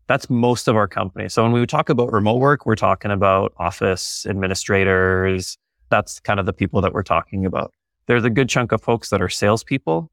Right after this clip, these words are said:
They've always kind of been remote. So, and, and salespeople,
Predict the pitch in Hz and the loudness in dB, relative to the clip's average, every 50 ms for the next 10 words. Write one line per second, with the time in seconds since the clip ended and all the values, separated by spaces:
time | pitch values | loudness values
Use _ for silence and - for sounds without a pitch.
0 | _ _ - - - 117 110 131 151 151 151 - - - 156 151 151 143 151 147 | _ _ 0 2 2 2 2 0 0 -2 -2 -4 -4 -2 -2 -2 0 -2 -2 -2
1 | 147 143 143 139 143 160 - - - _ - - - 104 104 101 101 98 98 98 | 0 0 2 2 2 0 0 -4 -8 _ -8 -2 0 2 2 2 2 2 0 0
2 | 98 - _ _ _ _ _ _ _ - 101 104 101 107 - - 117 107 101 - | -2 -6 _ _ _ _ _ _ _ -4 -2 0 0 0 0 0 0 0 0 0
3 | - 131 123 117 - - 127 117 - - 117 110 107 104 104 101 101 | 2 2 2 2 0 -2 -4 -4 -2 0 2 2 4 4 2 0 0